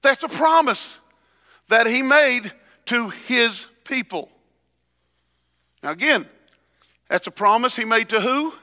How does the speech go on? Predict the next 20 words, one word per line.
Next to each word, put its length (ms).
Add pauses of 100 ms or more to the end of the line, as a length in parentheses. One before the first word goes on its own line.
(1200)
His 540 (560)
people. 480 (1700)
Exodus 460
twenty, 240 (1400)
twenty-three, 680 (760)
verse 200
twenty-five. 680 (1300)
You 200
shall 280
serve 480
the 80
Lord 360
your 120
God, 440 (720)
and 160
he 260
shall 340
bless 640 (140)
your 220
bread 540